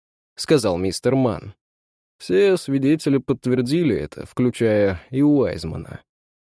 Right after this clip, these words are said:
В таком случае, каким образом констебль Уайзман, бросившийся к дому сейчас же, как услыхал выстрелы, не встретился с бегущим убийцей? Он никого не встретил в саду.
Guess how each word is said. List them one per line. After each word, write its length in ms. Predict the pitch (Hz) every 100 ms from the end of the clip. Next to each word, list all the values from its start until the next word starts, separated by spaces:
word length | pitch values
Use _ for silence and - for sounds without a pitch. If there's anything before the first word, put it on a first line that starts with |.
| _
В 100 | _
таком 360 | - - 123 139
случае, 520 | - 143 139 135 127
каким 420 | 123 123 123 123
образом 520 | 156 147 117 90 101
констебль 640 | 95 110 113 - 131 120 120
Уайзман, 720 | 120 151 156 117 87 78 - - - _
бросившийся 800 | 170 170 127 - 95 - 107 127
к 80 | 120
дому 280 | 127 117 113
сейчас 440 | 123 113 151 151
же, 160 | 120 120
как 240 | 120 -
услыхал 500 | 113 - 120 127 120
выстрелы, 540 | 127 160 - 131 135 131
не 160 | 123
встретился 640 | 113 139 151 147 147 139
с 80 | 127
бегущим 640 | 120 123 123 120 - 127 131
убийцей? 720 | 147 160 92 - - - 110 _ _ _ _ _ _ -
Он 180 | 131 165
никого 400 | 180 196 165 131
не 120 | 147
встретил 440 | - 170 135 110
в 80 | 92
саду. 460 | - 120 104 -